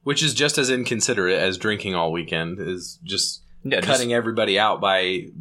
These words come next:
Speaker 1: being addicted to something.
Speaker 2: Yeah, I mean, drinking is a little worse. It has be-, worse effects on you mentally and physically than video
Speaker 1: Yeah.
Speaker 2: games, but
Speaker 1: True.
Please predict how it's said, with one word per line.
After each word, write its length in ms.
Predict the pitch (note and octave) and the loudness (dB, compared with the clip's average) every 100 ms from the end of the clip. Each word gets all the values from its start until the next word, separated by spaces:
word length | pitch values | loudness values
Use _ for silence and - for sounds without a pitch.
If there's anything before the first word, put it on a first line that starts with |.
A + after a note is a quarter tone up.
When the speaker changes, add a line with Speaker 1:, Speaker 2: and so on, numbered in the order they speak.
| F2+ - | -14 -4
Speaker 1:
being 220 | A2 G2+ | -2 0
addicted 360 | F2+ A2 F2+ | -2 -2 -4
to 60 | D#2+ | -4
something. 400 | F#2 E2+ E2+ F2+ | -2 -4 -6 -8
Speaker 2:
Yeah, 260 | - F3+ F2 | 0 2 2
I 140 | F2 | 0
mean, 160 | A#2 A2+ | 0 0
drinking 540 | A2+ A#2+ A2 G#2 - _ - | 0 0 0 -4 -6 _ -10
is 180 | - D2 | -8 -8
a 140 | - | -6
little 260 | A#2+ C3+ A2 | -2 2 4
worse. 260 | A#2 A2 G#2 | 4 2 0
It 80 | A2 | -2
has 160 | G#2 | 0
be-, 200 | F#2 G#2 - | 2 0 0
worse 320 | G2+ A#2 A2+ | -2 0 0
effects 400 | F2+ - A2+ A2 | -4 0 0 0
on 180 | F2+ F#2+ | -2 0
you 320 | F#2+ F2+ F#2+ - _ | 0 -2 -6 -10 _
mentally 400 | G#2 G#2+ G2+ G2 | -2 -2 0 -2
and 80 | F#2 | -2
physically 540 | - A2 F#2+ - F#2 | -2 -2 -2 -4 -2
than 160 | F#2 F#2 | 0 -2
video 260 | F#2+ F#2+ F2+ | 0 0 2
Speaker 1:
Yeah. 60 | |
Speaker 2:
games, 320 | F#2 F2 G2+ | 0 -2 -4
but 440 | - - B2 G#2+ F2+ | -2 2 4 4 0
Speaker 1:
True. 260 | E2+ F2+ | -6 -10